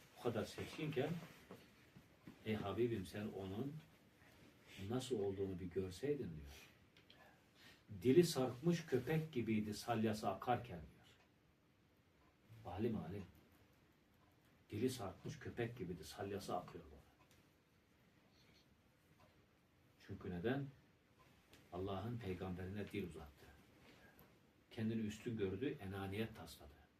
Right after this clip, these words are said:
"Ben ondan üstünüm." dedi, "Ben ondan değerliyim." dedi. Oysa ki Allah-u Teala Hazretleri değeri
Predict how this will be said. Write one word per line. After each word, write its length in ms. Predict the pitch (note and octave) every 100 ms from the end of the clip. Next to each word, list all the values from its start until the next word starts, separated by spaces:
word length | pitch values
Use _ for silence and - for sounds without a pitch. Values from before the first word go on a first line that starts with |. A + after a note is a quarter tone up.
| _ _ - _ _ _ - -
"Ben 120 | F#2+ F#2+
ondan 240 | F#2 G#2
üstünüm." 380 | G#2+ - G#2+ E2+
dedi, 140 | D#2 E2+
"Ben 120 | G2
ondan 320 | G2 G2+ F2+
değerliyim." 540 | G2 G2+ G2+ G#2+ G#2 E2+
dedi. 260 | D2+ - A2
Oysa 240 | G#2 C3+
ki 80 | G#2+
Allah-u 360 | G2 A#2+ C3+
Teala 260 | - F#2+ C3
Hazretleri 500 | C3+ G#2+ - F2+ -
değeri 560 | G#2+ A2 G#2+ F#3+ G3